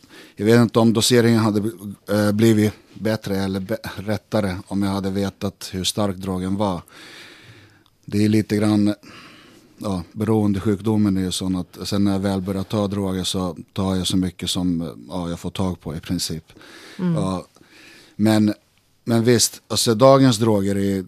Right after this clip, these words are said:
Speaker 1: de är ju annorlunda än vad det var då när jag använde droger. Det är ju några år sedan. Så att,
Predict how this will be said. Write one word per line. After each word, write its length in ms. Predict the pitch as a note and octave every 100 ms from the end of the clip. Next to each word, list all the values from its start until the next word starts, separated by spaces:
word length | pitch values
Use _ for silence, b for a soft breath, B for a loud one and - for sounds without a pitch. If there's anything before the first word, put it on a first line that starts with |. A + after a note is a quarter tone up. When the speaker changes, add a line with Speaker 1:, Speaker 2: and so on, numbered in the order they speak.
| -
Speaker 1:
de 280 | G#2 G#2 A2
är 40 | A2
ju 320 | G#2+ G#2 F#2+
annorlunda 640 | G#2+ A2 G#2+ A2 A2+ G2+ G2
än 140 | F2+
vad 120 | F#2
det 80 | F#2
var 200 | F#2+ F2+
då 160 | F2+ F#2
när 120 | F#2
jag 240 | F#2+ F2 E2+ -
använde 380 | F2 F2+ F2 F2
droger. 420 | F2 E2+ E2 F2 -
Det 140 | -
är 40 | F#2+
ju 80 | F#2+
några 240 | F#2 F2
år 180 | F2 F2
sedan. 240 | E2+ E2+ b b b b b b
Så 240 | - G2+
att, 260 | F#2+ -